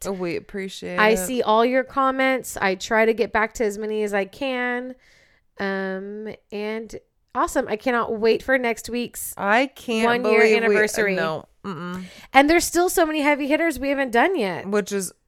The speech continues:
Speaker 1: incredible 'cause we were so worried we were gonna, like, run out.
Speaker 2: No,
Speaker 1: Yeah.
Speaker 2: we're still good. We're
Speaker 1: We're
Speaker 2: good
Speaker 1: still
Speaker 2: for, I would
Speaker 1: going.
Speaker 2: say, at least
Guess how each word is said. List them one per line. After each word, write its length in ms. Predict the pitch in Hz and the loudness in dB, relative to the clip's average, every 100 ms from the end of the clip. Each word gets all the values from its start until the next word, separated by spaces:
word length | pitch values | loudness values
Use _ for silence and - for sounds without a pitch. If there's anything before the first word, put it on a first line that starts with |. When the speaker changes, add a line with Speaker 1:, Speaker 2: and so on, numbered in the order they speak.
| _ _ _ - | _ _ _ -6
Speaker 1:
incredible 800 | 202 190 - 196 190 180 180 175 | -6 -6 0 2 2 2 2 2
'cause 220 | - 185 | 0 -4
we 120 | 185 | -4
were 140 | 175 190 | -4 -4
so 260 | - 190 | 0 0
worried 600 | 180 190 190 196 190 196 | 2 0 2 2 0 -4
we 160 | 180 196 | -6 -6
were 120 | 190 | -6
gonna, 180 | 190 190 | -6 -4
like, 160 | 185 170 | -4 -6
run 260 | 160 208 | -6 -4
out. 440 | 190 240 190 139 - - - - | -4 -4 -4 -6 -10 -20 -20 -8
Speaker 2:
No, 60 | 240 | -2
Speaker 1:
Yeah. 260 | 277 302 | 0 2
Speaker 2:
we're 160 | 349 320 | 0 -2
still 220 | 339 415 | -2 -2
good. 220 | 311 277 262 | 2 2 2
We're 200 | 247 330 | 0 2
Speaker 1:
We're 60 | 320 | 6
Speaker 2:
good 100 | 415 | 4
Speaker 1:
still 120 | 427 | 6
Speaker 2:
for, 180 | 392 330 | 4 6
I 160 | 294 330 | 6 6
would 100 | 339 | 2
Speaker 1:
going. 80 | 220 | 0
Speaker 2:
say, 120 | 302 | 2
at 220 | 262 - | 2 0
least 920 | 220 220 226 247 247 247 - - - | -6 -8 -6 -8 -8 -8 -10 -12 -18